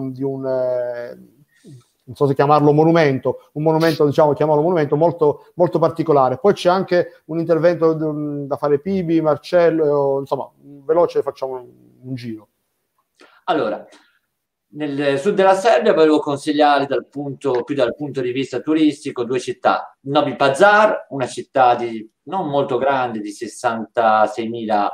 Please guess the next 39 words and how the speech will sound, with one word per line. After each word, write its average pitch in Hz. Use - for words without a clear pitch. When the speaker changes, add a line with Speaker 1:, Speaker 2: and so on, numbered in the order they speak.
Speaker 2:
abitanti, 165
e -
questa 190
è -
una 143
città 143
comunque 135
a -
maggioranza 127
bosniaca, 120
forse 156
una 156
delle 139
uniche 143
della 127
Serbia, 127
che -
almeno 113
che 110
io 110
conosco, 117
che -
ho 104
visitato, 139
in 120
cui -
si 123
può 127
vedere 127
appunto 117
un 139
angolo 127
diverso 120
rispetto 110
a 107
una 107
Serbia 104
più 107
ortodossa. 104